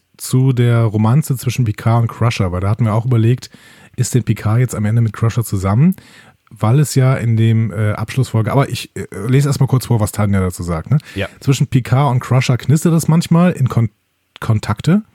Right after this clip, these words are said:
Speaker 2: Mhm.
Speaker 1: Okay, ist das in der siebten Staffel? Ja, okay. In Kontakte sprechen sie sich in der siebten Staffel aus und um die Freundschaft nicht zu gefährden, w-, gehen sie nicht weiter.
Speaker 2: Ja.
Speaker 1: Picard war zu der Zeit, als Crusher noch verheiratet war, in sie verliebt.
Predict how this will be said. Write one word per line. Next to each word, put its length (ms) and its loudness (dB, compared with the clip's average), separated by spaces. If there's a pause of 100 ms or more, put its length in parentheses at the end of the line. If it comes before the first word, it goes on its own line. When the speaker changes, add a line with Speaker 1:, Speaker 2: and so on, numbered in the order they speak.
(420)
Speaker 2:
Mhm. 300 -10 (220)
Speaker 1:
Okay, 260 -4
ist 160 -4
das 100 -6
in 60 0
der 80 0
siebten 180 -6
Staffel? 260 0
Ja, 140 -2 (200)
okay. 180 -6 (260)
In 140 0
Kontakte 340 0
sprechen 320 0
sie 80 0
sich 140 0
in 60 0
der 60 2
siebten 220 -4
Staffel 320 -4
aus 380 0
und 260 -2
um 140 0
die 80 0
Freundschaft 340 0
nicht 160 0
zu 80 -2
gefährden, 800 0
w-, 180 -8 (680)
gehen 220 2
sie 80 2
nicht 220 -2
weiter. 320 -4 (260)
Speaker 2:
Ja. 140 -8 (500)
Speaker 1:
Picard 380 2
war 160 2
zu 160 0
der 160 2
Zeit, 220 0
als 160 -6
Crusher 240 0
noch 140 0
verheiratet 520 0
war, 180 2
in 120 0
sie 80 -2
verliebt. 500 -2